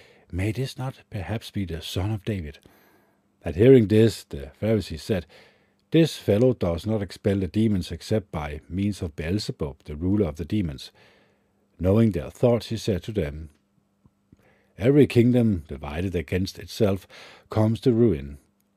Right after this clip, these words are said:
and every city or house divided against itself will not stand. In the same way,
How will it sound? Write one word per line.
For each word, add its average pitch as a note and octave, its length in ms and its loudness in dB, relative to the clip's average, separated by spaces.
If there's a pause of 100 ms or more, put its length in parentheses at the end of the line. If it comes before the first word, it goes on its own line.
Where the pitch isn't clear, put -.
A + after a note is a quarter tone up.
(1040)
and D2 140 -10
every E2 220 -6
city F#2+ 520 -2
or D2 140 -8
house G#2 520 -2
divided F#2 420 0
against G#2 420 -2
itself G#2 500 -2
will E2+ 220 -4 (160)
not G2+ 180 -8
stand. D#2+ 460 -8 (720)
In F2 100 -10
the F#2 100 -4
same C3+ 280 8
way, G2 420 2